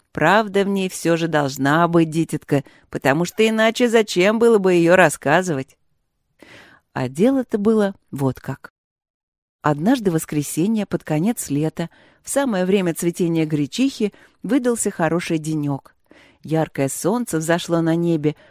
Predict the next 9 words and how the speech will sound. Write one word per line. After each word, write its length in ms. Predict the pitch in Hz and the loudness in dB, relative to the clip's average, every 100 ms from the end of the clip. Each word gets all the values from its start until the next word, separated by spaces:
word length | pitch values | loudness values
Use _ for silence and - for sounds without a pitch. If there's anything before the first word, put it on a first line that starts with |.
| _ | _
повеяло 500 | - 277 277 220 165 | -6 -4 -2 0 -2
тёплым 460 | - 196 - 170 165 | 0 -2 0 -2 -2
ветерком 680 | 160 165 156 - 233 247 | -2 -2 -2 0 0 0
по 160 | - 208 | 0 -2
жнивью, 540 | 190 202 190 196 185 - - _ _ | 0 -2 0 -2 -2 -6 -20 _ _
песни 360 | 277 277 - 254 | 0 0 2 0
жаворонков 800 | 185 196 240 208 190 185 180 - | 2 2 2 2 -2 -2 -6 -4
наполняли 580 | 180 175 175 175 170 165 | -4 0 0 0 0 0
воздух, 520 | 170 180 156 151 | 0 -2 -2 -6